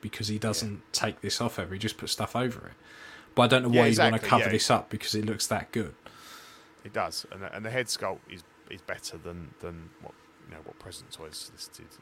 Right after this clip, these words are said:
Speaker 2: Um,
Speaker 1: Yes.
Speaker 2: and, uh, yeah, I think it's brilliant. I mean, I, it's not something. Again, it's not s-, uh, it's not. I don't mind the movie, and I've not watched it for a long time. Um,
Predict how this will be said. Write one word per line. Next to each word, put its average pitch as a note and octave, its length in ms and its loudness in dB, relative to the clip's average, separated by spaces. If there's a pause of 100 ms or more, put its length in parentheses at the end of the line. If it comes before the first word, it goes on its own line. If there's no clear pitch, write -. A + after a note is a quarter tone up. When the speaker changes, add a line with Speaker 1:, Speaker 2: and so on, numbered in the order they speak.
(140)
Speaker 2:
Um, D#2+ 340 -16
Speaker 1:
Yes. - 540 -8 (100)
Speaker 2:
and, E2+ 200 -14 (140)
uh, E2+ 160 -8 (160)
yeah, B2 140 0
I F#3 80 2
think - 200 -10
it's F2 80 -14
brilliant. G#2 320 -6
I - 20 -10
mean, C3+ 120 -4
I, C#3 140 -2 (920)
it's - 160 -10
not D3 220 -4
something. A2+ 320 -2
Again, A2+ 320 -2 (180)
it's - 180 -12
not C3+ 220 -2
s-, - 260 -2 (120)
uh, D2 140 -4
it's - 140 -6
not. C#3 240 -2 (1000)
I C3 60 -4
don't C3+ 200 2
mind A#2 260 4
the E2+ 60 -8
movie, E2+ 280 -6
and G#2 80 -2
I've G#2+ 80 -2
not A2+ 180 4
watched F#2+ 300 -4
it - 80 -14
for - 140 -8
a F2+ 40 -4
long F2 300 -4
time. - 280 -10 (760)
Um, F2 600 -6